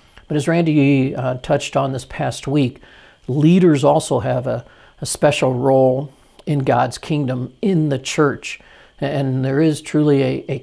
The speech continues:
calling, if you will, by God to, to choose to serve in that leadership position. That would be all leadership positions. Uh, Ephesians four, Paul says, "Christ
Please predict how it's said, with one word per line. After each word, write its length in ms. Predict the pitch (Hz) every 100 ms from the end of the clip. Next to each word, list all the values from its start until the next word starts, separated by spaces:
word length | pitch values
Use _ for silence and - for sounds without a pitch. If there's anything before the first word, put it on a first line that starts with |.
| -
calling, 720 | - - 160 170 156 139 135
if 200 | 131 -
you 160 | 156
will, 520 | 131 139 131 127 131 - _ _ _ _ _ _ _ 143
by 240 | 131 147
God 480 | 139 156 156 131 131
to, 280 | 131 127 123 _ _ _ _ -
to 120 | 147
choose 640 | - - 185 170 156 -
to 160 | 139 131
serve 500 | - - 156 151 143
in 200 | 156 156
that 240 | 143 127
leadership 560 | 139 139 143 135 131 -
position. 420 | 131 147 147 139
That 140 | 156
would 120 | 180
be 180 | 160 160
all 420 | - 143 208 202
leadership 520 | 120 117 120 - 123 -
positions. 680 | 139 127 120 - 104 - - - - - - _
Uh, 120 | 131 131
Ephesians 500 | 127 151 139 127 117
four, 380 | - 175 151
Paul 340 | - - 143 143
says, 400 | - 117 127 - - - - _
"Christ 580 | - 147 147 - - _